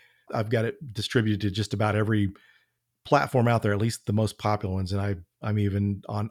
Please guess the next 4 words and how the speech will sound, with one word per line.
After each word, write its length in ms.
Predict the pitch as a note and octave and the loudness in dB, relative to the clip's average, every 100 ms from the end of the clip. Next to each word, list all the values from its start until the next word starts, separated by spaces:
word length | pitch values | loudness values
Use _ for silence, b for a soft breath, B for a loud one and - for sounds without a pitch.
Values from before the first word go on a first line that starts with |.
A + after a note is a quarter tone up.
| - | -4
iHeartRadio 920 | A2 G#2+ A#2 - A#2+ A2 G#2+ G#2+ G#2+ | -4 -2 -2 -2 0 2 2 2 2
and 100 | G2+ | 0
Pandora. 600 | G2+ G#2 G2 G#2+ G#2+ G2+ b b b b b - | 0 -2 0 0 0 -2 b b b b b -8
It's 280 | A2+ - | -8 -8